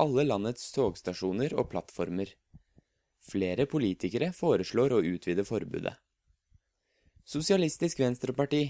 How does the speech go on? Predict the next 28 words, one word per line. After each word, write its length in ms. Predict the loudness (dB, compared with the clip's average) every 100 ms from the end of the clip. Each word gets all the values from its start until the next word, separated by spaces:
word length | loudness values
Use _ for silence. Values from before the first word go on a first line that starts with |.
| -4
S 280 | -8 -4 0
V, 140 | 0 0 -6 _ _
i 100 | 0
Akershus 540 | 2 2 -2 -2 -2 0
har 80 | 0
latt 160 | 0 0
seg 160 | 0
inspirere 540 | 0 2 4 4 2 2
av 100 | 2
Jernbaneverkets 920 | 0 -2 -2 -2 0 -2 -2 -8 -2 0
røykeforbud, 760 | 0 -2 -6 -4 0 0 -2 -8 _ _ _ _ -2
og 80 | 2
vil 160 | 4
etter 220 | 2 0 0
sommeren 400 | 0 2 0 0
foreslå 480 | 2 0 2 2 2
at 140 | 0 -4
det 80 | -2
samme 320 | 0 0 -2
skal 160 | 0 2
gjelde 240 | 2 0 -2
på 80 | 2
alle 220 | 4 6 4
Ruters 320 | 2 -2 -4 0
holdeplasser 540 | 0 0 -2 -2 -2
og 80 | -2 -2
perronger, 420 | -2 -2 -2 -4 _
skriver 560 | -6 -2 0 0 -4